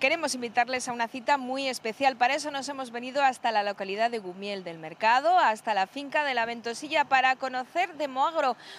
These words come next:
una cita que, como les decimos, muy especial, que se celebra por primera vez en España. Y para eso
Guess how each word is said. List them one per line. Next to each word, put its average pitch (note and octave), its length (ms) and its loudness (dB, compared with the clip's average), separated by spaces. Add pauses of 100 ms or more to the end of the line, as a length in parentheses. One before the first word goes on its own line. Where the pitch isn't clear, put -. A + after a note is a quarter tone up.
(160)
una C#4 240 0
cita D4+ 260 0
que, E4 100 -2
como B3+ 220 -4
les A#3 160 -6
decimos, C4+ 500 -4
muy B3+ 680 -2
especial, A#3+ 560 0
que B3+ 100 -2
se A#3 320 0 (200)
celebra C#4 320 4
por B3 180 -2
primera C#4 400 -2
vez D4+ 180 2 (460)
en B3+ 160 2
España. C#4+ 440 4
Y C4+ 40 0
para C#4+ 380 4
eso E4 260 2